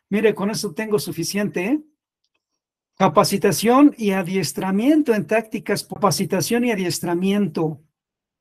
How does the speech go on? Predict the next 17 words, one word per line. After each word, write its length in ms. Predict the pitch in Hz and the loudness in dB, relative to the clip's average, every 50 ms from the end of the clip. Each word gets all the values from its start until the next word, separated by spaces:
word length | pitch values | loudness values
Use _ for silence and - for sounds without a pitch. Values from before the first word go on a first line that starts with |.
| _ - | _ -14
Ajá. 400 | 175 135 - 160 196 277 294 - _ _ _ _ _ _ _ _ _ _ _ _ _ _ _ _ _ _ _ _ _ _ _ _ _ | -14 -10 -6 -6 -4 -6 -6 -8 _ _ _ _ _ _ _ _ _ _ _ _ _ _ _ _ _ _ _ _ _ _ _ _ _
Si 300 | - - - - 196 180 | -6 -2 2 2 4 4
yo 500 | 156 214 262 294 311 311 302 - - _ _ _ _ _ _ _ - | 4 4 6 6 6 6 6 2 -2 _ _ _ _ _ _ _ 2
estoy 440 | 214 202 - - - 208 233 254 | 2 2 2 2 2 4 4 4
seguro 640 | - - 233 220 202 175 208 226 240 233 220 214 208 | 4 2 2 0 2 2 2 2 4 6 6 4 4
de 160 | - 196 180 | 2 0 -2
mis 240 | 180 185 180 165 147 | -2 -4 -4 -4 -4
reacciones, 960 | 165 180 170 165 - - - 190 208 214 208 202 190 180 180 160 175 - - _ _ _ _ _ _ _ - | -4 -2 -4 -4 -4 -4 0 2 4 4 4 2 0 -4 -6 -8 -12 -12 -14 _ _ _ _ _ _ _ -4
de 120 | 190 185 165 | -2 -2 0
mis 200 | 165 175 160 139 | 2 0 0 0
llaveos, 840 | 185 180 175 165 190 208 208 208 202 190 190 175 - - _ _ _ _ _ _ _ _ - | 0 0 0 2 4 6 6 6 4 2 -2 -4 -6 -12 _ _ _ _ _ _ _ _ -8
del 500 | 160 180 180 175 170 170 170 170 165 170 | -6 -2 0 2 4 4 4 2 2 0
uso 240 | 220 226 - 208 208 | 0 -2 0 0 -2
del 180 | 165 180 165 156 | -2 -2 -8 -4
P 80 | - | -6
R 160 | 196 185 196 202 | -6 -4 -2 -4
veinticuatro, 1080 | 190 180 165 151 175 156 156 - 190 190 202 196 - - 170 175 175 175 170 - | -4 -4 -6 -6 -8 -10 -8 -2 -2 -2 -2 -2 -2 -4 -2 -2 -2 -4 -6 -8